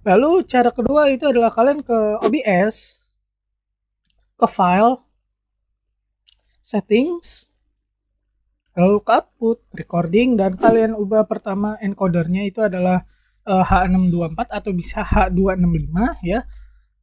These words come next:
Dan usahakan encodernya itu adalah V G A card kalian sendiri agar tidak membebani kerja dari C P U itu sendiri.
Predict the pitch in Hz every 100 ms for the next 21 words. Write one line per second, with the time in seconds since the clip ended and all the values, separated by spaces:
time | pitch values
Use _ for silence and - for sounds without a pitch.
0 | _ _ _ _ _ _ _ _ 269 254
1 | 247 262 233 226 214 190 285 349 415 -
2 | _ _ _ _ _ _ 254 240 247 233
3 | 226 240 233 269 226 240 262 - 196 214
4 | 220 - 240 - 202 202 202 208 190 -
5 | 247 302 302 269 226 208 208 190 196 185
6 | 214 254 226 139 156 _ _ _ - 185
7 | 160 214 233 175 165 190 180 156 160 -
8 | 160 175 180 151